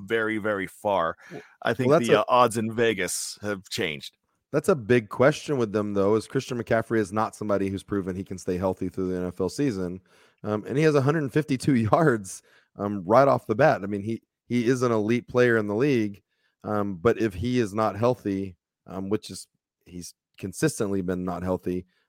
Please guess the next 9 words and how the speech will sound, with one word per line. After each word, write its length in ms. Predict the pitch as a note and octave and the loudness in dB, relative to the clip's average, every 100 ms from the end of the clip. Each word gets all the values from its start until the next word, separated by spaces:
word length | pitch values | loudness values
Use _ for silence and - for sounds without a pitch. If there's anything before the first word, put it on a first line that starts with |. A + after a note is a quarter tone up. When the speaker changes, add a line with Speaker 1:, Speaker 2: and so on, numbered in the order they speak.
| _ | _
Speaker 2:
um, 240 | F2+ F2+ E2+ | -10 -8 -6
at 80 | |
least 180 | F#2 G2+ | -4 -2
by 120 | - | -2
season's 400 | F2 G#2+ F#2 F2+ | -2 -2 -2 -2
end, 340 | F#2+ A2+ G2 F2+ _ _ _ - | 0 0 0 -4 _ _ _ -10
um, 380 | F#2 F2+ F2 - _ _ - | -6 -6 -6 -12 _ _ -4
it 160 | G#2+ - | -4 0
is, 260 | A#2 G2+ | 0 0